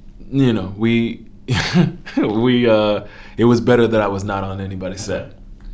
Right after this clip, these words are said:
Speaker 2: And so, um, if the film had been given to someone, a director who hadn't, you know, hadn't had Barry's background or a similar
Speaker 1: Mm.
Speaker 2: background to you, would you have been even more hesitant, do you think, to
Speaker 1: The,
Speaker 2: do this?
Speaker 1: there,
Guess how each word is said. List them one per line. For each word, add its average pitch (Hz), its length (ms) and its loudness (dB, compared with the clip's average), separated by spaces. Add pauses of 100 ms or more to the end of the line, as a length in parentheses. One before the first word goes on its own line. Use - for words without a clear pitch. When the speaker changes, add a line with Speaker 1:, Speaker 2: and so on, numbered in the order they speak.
(460)
Speaker 2:
And - 80 -16
so, 131 320 -2
um, 127 460 -4 (840)
if 156 240 -8
the - 60 -12
film 127 500 -4
had - 180 -10
been 110 120 -10
given 110 220 -8
to 101 120 -12
someone, 95 720 -12
a - 60 -18
director 101 460 -14
who 101 200 -16
hadn't, 95 560 -14 (460)
you 107 100 -16
know, 101 80 -18
hadn't 107 280 -12
had - 400 -14
Barry's 98 260 -12
background 95 540 -14
or - 80 -12
a 117 40 -6
similar 107 200 -4
Speaker 1:
Mm. 92 40 -8
Speaker 2:
background 95 320 -12
to - 120 -16
you, 87 160 -14
would 104 120 -14
you 110 100 -10
have 107 100 -14
been 110 140 -10
even 107 240 -8
more 110 340 -8
hesitant, - 460 -16 (380)
do - 80 -20
you - 60 -18
think, - 260 -18
to 110 80 -10
Speaker 1:
The, 110 160 -4
Speaker 2:
do - 80 -
this? - 40 -8
Speaker 1:
there, 120 160 4